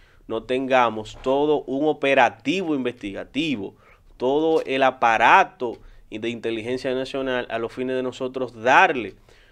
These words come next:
una eficacia y una respuesta al ciudadano dominicano y al extranjero? Porque, eh, donde fue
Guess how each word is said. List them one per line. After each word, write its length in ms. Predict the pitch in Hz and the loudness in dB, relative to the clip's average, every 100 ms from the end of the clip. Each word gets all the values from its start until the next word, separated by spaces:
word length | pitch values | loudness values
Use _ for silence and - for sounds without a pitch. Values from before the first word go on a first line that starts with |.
| _ - | _ -10
una 240 | 120 135 | -4 -4
eficacia 880 | 139 131 101 123 135 123 117 107 104 _ _ _ | -4 -6 0 2 2 0 -4 -6 -6 _ _ _
y 180 | - 117 | -8 -4
una 400 | 131 143 143 135 | -2 0 2 2
respuesta 1040 | 135 123 - 117 135 143 131 - 104 95 _ _ _ - | 0 -4 -8 -2 2 2 0 -6 -8 -8 _ _ _ 0
al 280 | 120 139 123 | 4 4 2
ciudadano 680 | - 123 110 120 139 135 | -4 0 2 2 0 -2
dominicano 1040 | 98 120 147 135 143 123 - 127 135 117 107 | -4 -2 -2 0 -2 -2 -2 0 0 0 -2
y 60 | |
al 160 | 104 104 | -4 -4
extranjero? 840 | 127 - 120 104 117 123 113 98 - _ _ _ _ _ | -6 -8 -10 -8 -6 -4 -4 -6 -12 _ _ _ _ _
Porque, 720 | 131 147 135 - 123 117 - - - _ - | 0 2 0 -6 -6 -6 -8 -20 -20 _ -4
eh, 380 | 117 120 123 107 | -2 0 0 0
donde 400 | 123 135 127 117 | -2 0 0 -4
fue 540 | - 131 160 127 - | -2 2 2 2 -4